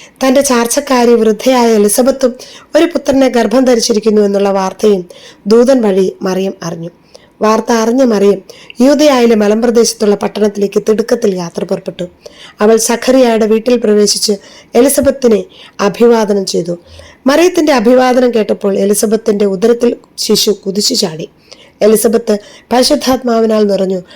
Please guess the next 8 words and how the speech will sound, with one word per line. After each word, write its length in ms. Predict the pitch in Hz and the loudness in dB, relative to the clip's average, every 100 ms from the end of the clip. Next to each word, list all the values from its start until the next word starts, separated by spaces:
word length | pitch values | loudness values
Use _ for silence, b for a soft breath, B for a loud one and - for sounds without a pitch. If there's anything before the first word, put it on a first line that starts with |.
| B - | B 0
അവൾ 160 | 202 214 | 4 4
ഉദ്ഘോഷിച്ചു, 680 | 208 - 226 220 - 190 175 B B B | 2 0 0 0 -4 -6 -6 B B B
"നീ 120 | 262 294 | 0 0
സ്ത്രീകളിൽ 600 | - 226 226 233 220 208 | 0 2 4 4 2 0
അനുഗ്രഹീതയാണ്, 840 | 196 202 220 226 240 208 185 180 175 B B B | -2 0 0 2 2 2 0 -2 -8 B B B
നിന്റെ 200 | 214 220 | 2 4
ഉദരഫലം 580 | 214 220 226 185 180 175 - | 4 2 0 -2 -4 -4 -6
അനുഗ്രഹീതവും." 640 | 180 180 180 202 180 160 | -6 -4 -4 -4 -4 -6